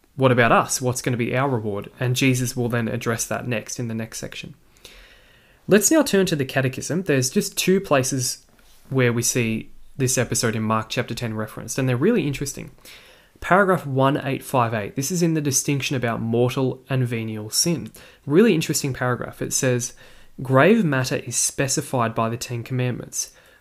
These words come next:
corresponding to the answer of Jesus to the rich man. Do not kill, do not commit adultery, do not steal, do not bear false witness, do not defraud, honor your father and your mother.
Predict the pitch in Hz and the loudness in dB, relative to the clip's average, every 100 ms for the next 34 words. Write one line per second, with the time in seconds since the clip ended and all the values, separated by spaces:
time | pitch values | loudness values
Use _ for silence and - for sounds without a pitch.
0 | _ - 143 190 208 - 135 135 131 143 | _ -2 2 4 2 2 2 2 0 0
1 | 143 135 127 127 123 127 117 113 123 - | 0 0 -2 -2 -4 -4 -4 -4 -4 -4
2 | 120 131 175 120 - - - _ _ _ | -4 -2 -4 -6 -8 -12 -18 _ _ _
3 | - 127 165 175 - 143 156 - 131 123 | -2 2 2 0 4 4 4 0 0 0
4 | 123 147 143 151 131 120 123 123 123 - | 0 -2 -2 0 2 0 0 -4 -6 -10
5 | _ - 127 107 - - 135 131 165 180 | _ -6 -4 -2 0 0 2 2 2 -2
6 | - 127 117 117 117 - 113 110 135 135 | -2 0 0 -2 -4 -2 -2 -2 -4 -4
7 | 170 220 - - - _ _ 127 123 113 | -4 -4 -6 -8 -20 _ _ -2 0 0
8 | - 123 - 127 139 214 214 - _ - | -4 -6 0 2 4 2 0 -12 _ -2
9 | 131 131 135 131 - 113 117 117 113 113 | 2 4 4 2 2 2 0 -2 -4 -2
10 | 135 - - | -2 -4 -6